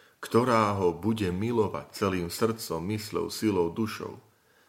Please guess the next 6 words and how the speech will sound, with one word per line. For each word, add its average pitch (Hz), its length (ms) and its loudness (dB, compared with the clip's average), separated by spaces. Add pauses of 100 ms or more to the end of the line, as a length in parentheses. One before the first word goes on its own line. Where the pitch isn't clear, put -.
(160)
a 85 80 -8
bude 104 240 4
to 95 160 0
jeho 90 240 0
slobodné 110 600 2
rozhodnutie, 101 680 -4